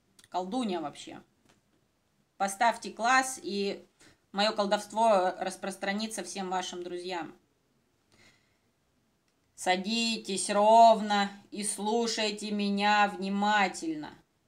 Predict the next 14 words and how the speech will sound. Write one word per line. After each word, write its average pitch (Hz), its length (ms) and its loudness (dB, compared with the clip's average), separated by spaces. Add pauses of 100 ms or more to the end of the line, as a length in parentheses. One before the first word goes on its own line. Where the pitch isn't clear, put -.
(140)
Смотрите 190 720 -6
на 185 160 -2
мои 196 340 0
пальцы, 214 800 2 (540)
расправьте 196 920 2
плечи 208 840 -4 (840)
и 185 120 -6
говорите: 196 800 0 (520)
«Ирина 226 800 0 (140)
Агапова 202 1000 6 (960)
приглашает 208 960 6
в - 40 -10
свою 202 540 -2
команду». 196 920 2